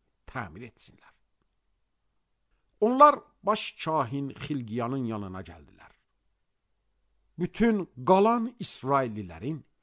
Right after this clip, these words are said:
yəni Menəssəlilərin, Efraimlilərin, bütün Yahudalıların, Benyaminlilərin və Orşəlimdə yaşayanların tarı məbədinə gətirdikləri,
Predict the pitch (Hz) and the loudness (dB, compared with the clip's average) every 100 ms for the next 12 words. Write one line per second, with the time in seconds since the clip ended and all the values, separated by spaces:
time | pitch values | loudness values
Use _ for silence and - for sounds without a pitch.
0 | - 247 262 160 _ _ _ _ 165 208 | -6 -2 -2 -4 _ _ _ _ 2 2
1 | 180 - 151 156 143 123 110 151 151 147 | 2 -2 -4 -2 -2 -2 -2 -2 -2 -6
2 | - 180 - - 143 151 131 131 123 113 | -4 -4 -4 -4 -2 0 -2 -6 -6 -6
3 | 131 160 160 139 156 - 208 180 160 131 | -4 -2 -4 -6 -8 -2 -2 0 -2 -2
4 | 151 139 139 131 113 104 127 165 165 147 | -4 -2 0 0 -4 -4 -2 -2 -2 -4
5 | 101 240 226 220 226 220 214 220 233 302 | 6 6 8 4 4 2 2 4 4 4
6 | 233 165 175 147 - 262 214 160 - 196 | 0 2 4 2 0 6 6 6 -4 -2
7 | 202 185 185 185 - 180 185 185 180 180 | -2 -2 -2 -2 -2 -2 -2 0 0 2
8 | 233 214 143 - 220 339 339 220 160 131 | 2 2 -2 2 6 6 6 4 2 0
9 | 113 131 135 113 101 123 90 90 - 98 | -2 -6 -6 -8 -8 -10 -12 -14 -14 -14
10 | 82 139 | -12 -12